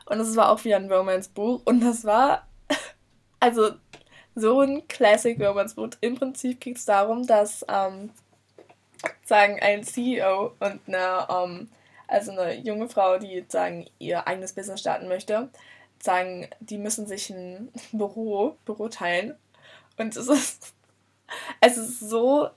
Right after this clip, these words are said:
süß. Also es hat mich ein bisschen an The Hating Game erinnert. Aber ist auch komplett eigentlich sein eigenes Ding. Mega süß. Kann ich nur empfehlen. Also The Marriage Game von Sarah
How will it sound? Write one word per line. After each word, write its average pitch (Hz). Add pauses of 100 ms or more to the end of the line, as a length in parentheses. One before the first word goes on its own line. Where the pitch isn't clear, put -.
(120)
süß. 220 (760)
Also 202
es 233
hat 269
mich 254
ein 214
bisschen 320
an 269
The 262
Hating 220
Game 175
erinnert. - (920)
Aber 214 (120)
ist 233
auch 240
komplett 247
eigentlich 247
sein 214
eigenes 196
Ding. 208 (960)
Mega 185
süß. 180 (1300)
Kann 196
ich 185
nur 180
empfehlen. -
Also 190
The 202
Marriage 190
Game 190
von 180
Sarah -